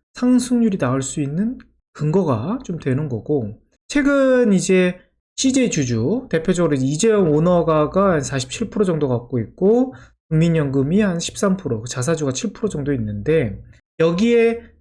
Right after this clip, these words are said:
더 많은 지분을 받기 위해서 지금 승계를 준비하고 있는 거거든요. 그래서 최근에 이제 올리브영 자체가 이제 사모펀드 물량들을 다 걷어들이면서 백 프로,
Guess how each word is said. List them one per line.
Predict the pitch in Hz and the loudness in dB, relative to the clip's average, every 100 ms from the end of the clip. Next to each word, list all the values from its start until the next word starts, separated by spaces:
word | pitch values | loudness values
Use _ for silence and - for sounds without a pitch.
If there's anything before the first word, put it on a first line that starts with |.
| _ | _
더 | - 180 226 | 0 2 4
많은 | 226 214 214 196 | 4 4 2 2
지분을 | - 147 170 170 160 | -2 -2 -2 -2 -4
받기 | - - 208 165 143 | -10 -6 -2 0 2
위해서 | 143 135 208 240 269 262 | 2 2 2 2 0 -4
지금 | 139 | -8
승계를 | 131 - 254 262 | -4 -2 0 0
준비하고 | 196 151 135 123 | 0 0 0 0
있는 | 110 139 | -2 -4
거거든요. | 147 110 104 110 190 254 - - _ - | -4 -6 -6 -6 -4 -6 -12 -20 _ -4
그래서 | 220 214 | -2 0
최근에 | 302 311 262 | 0 2 4
이제 | 190 | 4
올리브영 | 160 175 180 180 151 147 | 4 4 2 2 0 -2
자체가 | 127 123 - 127 135 196 247 262 - - _ - | -6 -6 -4 -4 0 0 0 -4 -14 -20 _ -12
이제 | 226 | -6
사모펀드 | - 247 240 214 160 | 0 0 2 0 0
물량들을 | 123 127 139 131 123 117 | 0 0 0 0 -2 -4
다 | - - 175 | -6 -6 -6
걷어들이면서 | - 131 135 127 127 127 113 110 180 226 254 - _ _ - | -4 -4 -2 -2 0 0 -2 -2 -2 -2 -4 -14 _ _ -8
백 | - - | -2 -2
프로, | - 214 131 - | 0 0 0 -6